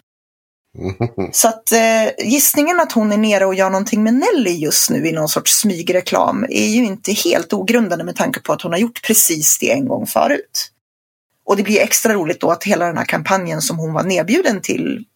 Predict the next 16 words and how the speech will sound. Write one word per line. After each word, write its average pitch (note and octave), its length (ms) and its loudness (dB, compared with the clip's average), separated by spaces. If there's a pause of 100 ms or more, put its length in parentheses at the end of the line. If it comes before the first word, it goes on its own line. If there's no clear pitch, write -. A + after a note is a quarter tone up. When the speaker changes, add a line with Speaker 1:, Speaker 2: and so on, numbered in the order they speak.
Speaker 2:
med - 240 -2
tvåhundra - 380 0
andra - 180 -2
influencers, - 800 -2 (500)
eller D3 120 -2
hundranittionio - 540 -2
andra, - 260 -2 (480)
handlade F3+ 460 0
just - 260 -4
om - 120 0
att - 240 -8 (180)
man F3 100 0
skulle D#3 240 -2
resa - 440 0
mer. - 240 -4 (600)
Speaker 1:
Mm. E2 260 -4